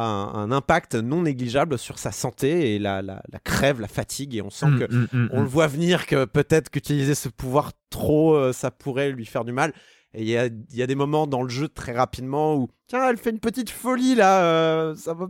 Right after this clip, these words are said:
Speaker 1: ça va pas bien se passer par la suite. Bref, on se rend compte de ce qui se passe. Tout ça, c'est au début, hein, c'est pas du spoil, c'est, c'est la, c'est l'établissement
Speaker 2: Oui, oui,
Speaker 1: un
Speaker 2: bien
Speaker 1: peu
Speaker 2: sûr,
Speaker 1: de la
Speaker 2: bien sûr.
Speaker 1: situation
Speaker 2: Ouais.
Speaker 1: initiale. Je, je, je, je, je me protège des éventuels râleurs. <laughs> Alors, du coup, on se retrouve dans cette espèce d'univers qui est,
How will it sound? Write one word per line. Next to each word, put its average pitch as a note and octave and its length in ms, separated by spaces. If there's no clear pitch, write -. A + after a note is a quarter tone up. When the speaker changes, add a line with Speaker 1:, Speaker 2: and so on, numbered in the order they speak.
Speaker 1:
ça D#3+ 120
va F3+ 80
pas F3+ 160
bien F3 140
se F#3 80
passer - 300
par - 120
la D3 60
suite. - 160
Bref, - 160
on - 60
se - 140
rend A2 100
compte C3 160
de A2+ 60
ce - 80
qui - 60
se - 60
passe. - 160
Tout E3 100
ça, F#3 120
c'est - 120
au F3 40
début, D#3 260
hein, B2+ 60
c'est - 80
pas C#3 80
du B2+ 80
spoil, D3 240
c'est, B2+ 240
c'est - 200
la, A#2+ 260
c'est - 240
l'établissement F#3+ 460
Speaker 2:
Oui, A#3 60
oui, G3 60
Speaker 1:
un - 0
Speaker 2:
bien F3+ 80
Speaker 1:
peu D3+ 80
Speaker 2:
sûr, - 0
Speaker 1:
de C3+ 60
la - 60
Speaker 2:
bien C#3+ 60
sûr. C3 40
Speaker 1:
situation - 140
Speaker 2:
Ouais. C3+ 60
Speaker 1:
initiale. C3 400
Je, G#2 340
je, G2 80
je, G2 120
je, G#2 200
je G2+ 120
me G#2 60
protège B2+ 420
des G#2 160
éventuels A2+ 320
râleurs. A2 340
<laughs> - 840
Alors, F#3+ 200
du F3+ 100
coup, D4+ 140
on C4+ 80
se - 80
retrouve A#3+ 220
dans B3 80
cette F#3 160
espèce B3 260
d'univers G#3+ 480
qui - 160
est, E3 200